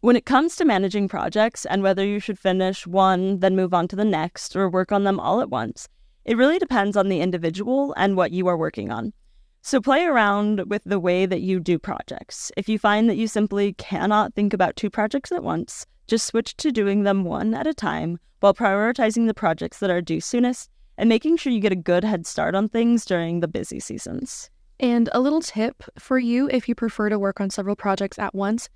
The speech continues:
Speaker 2: try staggering, just as Exney was discussing, where you are in the process. So instead of brainstorming, doing research, then writing at the same time for everything you're doing, try having one project in the brainstorming phase while working on the research for another and writing for the last. This can help you feel less overwhelmed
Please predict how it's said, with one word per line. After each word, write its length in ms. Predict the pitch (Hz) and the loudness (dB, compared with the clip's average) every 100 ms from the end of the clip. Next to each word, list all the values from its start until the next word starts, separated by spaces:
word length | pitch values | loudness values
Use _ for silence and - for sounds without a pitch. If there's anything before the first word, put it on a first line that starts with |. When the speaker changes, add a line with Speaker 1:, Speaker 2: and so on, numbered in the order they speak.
| _ _ - | _ _ -6
Speaker 2:
try 200 | 208 202 | -4 -2
staggering, 640 | - 196 202 220 214 220 | 0 0 0 0 2 2
just 220 | 220 - | 0 -2
as 380 | 214 202 202 - | -2 0 -2 -2
Exney 320 | 247 - 285 277 | -6 -2 0 0
was 140 | 277 | 0
discussing, 480 | 277 - 262 285 262 | -2 -2 0 2 2
where 100 | 208 | 2
you 120 | 190 | 0
are 100 | 190 | 2
in 100 | 220 | 4
the 80 | 240 | 2
process. 520 | - 214 - 214 214 | 2 -2 0 -2 -2
So 160 | - 196 | -6 -8
instead 240 | 202 202 | -6 -2
of 120 | 202 - _ | -4 -6 _
brainstorming, 540 | 285 277 - 247 247 240 | 2 2 2 2 2 2
doing 180 | 240 226 | 2 2
research, 420 | 226 214 220 196 | 0 0 -2 -2
then 300 | 190 202 226 | -2 2 2
writing 400 | 233 220 240 247 | 4 2 2 2
at 100 | 214 | 0
the 100 | 202 | -4
same 300 | - 202 196 | -4 -2 -4
time 260 | - 196 202 | -4 -2 -2
for 160 | 208 | -2
everything 420 | 202 196 196 214 202 | -2 -2 -4 -2 -2
you're 140 | 185 | -2
doing, 380 | 175 185 220 233 - | -2 0 0 -2 0
try 160 | 240 | 0
having 380 | 240 269 254 202 | 2 2 2 2
one 180 | 202 240 | 2 0
project 420 | 277 269 269 254 | 0 0 0 2
in 60 | 262 | 0
the 80 | |
brainstorming 680 | 240 240 240 - 247 233 226 | 2 0 0 0 0 0 0
phase 520 | - 214 208 208 - - _ | -2 -2 0 -2 -6 -14 _
while 340 | 220 208 202 196 | 0 4 4 2
working 320 | 214 202 214 | 0 0 0
on 120 | 202 | 0
the 100 | 196 | 0
research 320 | 196 196 208 | -2 -4 -6
for 100 | - | -2
another 440 | 202 269 277 277 - | 2 4 4 2 2
and 180 | 214 202 | 0 0
writing 240 | 190 190 | -2 -4
for 140 | - | -6
the 120 | 190 180 | -4 -2
last. 360 | 180 180 190 | 0 -2 -6
This 140 | 208 - | -10 -4
can 140 | 208 | -2
help 200 | 202 202 | -2 -2
you 100 | 196 | -4
feel 340 | - 185 185 190 | 0 0 0 0
less 240 | 214 - | -2 -2
overwhelmed 640 | 226 220 208 185 185 254 | -4 -2 -2 -2 -4 -4